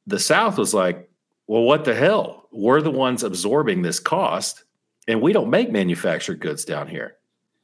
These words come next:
You are putting a tariff on us, effectively." So there was a whole debate on,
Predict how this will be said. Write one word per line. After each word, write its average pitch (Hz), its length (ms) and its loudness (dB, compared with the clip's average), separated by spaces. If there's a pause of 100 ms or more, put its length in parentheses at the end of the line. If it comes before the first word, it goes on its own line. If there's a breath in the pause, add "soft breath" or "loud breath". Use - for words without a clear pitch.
(140)
You 135 360 0
are 117 420 0
putting 123 260 0
a 85 80 -4
tariff 131 480 -2
on 90 320 -2
us, - 480 -4
effectively." 87 800 -4 (720)
So 113 260 4
there 104 120 2
was 95 100 0
a 87 60 -2
whole 151 160 2
debate 104 400 0
on, 87 500 -2